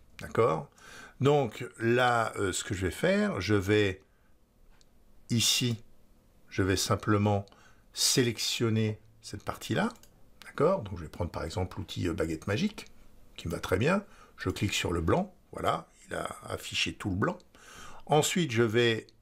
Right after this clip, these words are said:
retourner sur zombie, je vais faire mon masque de fusion. Donc il f-, m'a fait un masque de fusion en prenant en compte cette sélection.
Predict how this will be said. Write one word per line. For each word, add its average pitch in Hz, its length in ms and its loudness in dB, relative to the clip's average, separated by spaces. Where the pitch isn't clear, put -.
retourner 98 520 0
sur 92 220 -2
zombie, 160 400 2
je 117 140 2
vais 110 180 6
faire 107 560 2
mon 120 360 2
masque - 600 -2
de 78 100 -6
fusion. 160 440 2
Donc 101 180 0
il 110 80 2
f-, - 120 -6
m'a 117 180 2
fait - 180 -6
un 120 120 0
masque 110 260 0
de 110 100 0
fusion 120 500 -2
en 101 120 2
prenant 117 420 2
en 98 60 0
compte 92 240 -4
cette - 220 -8
sélection. 123 520 0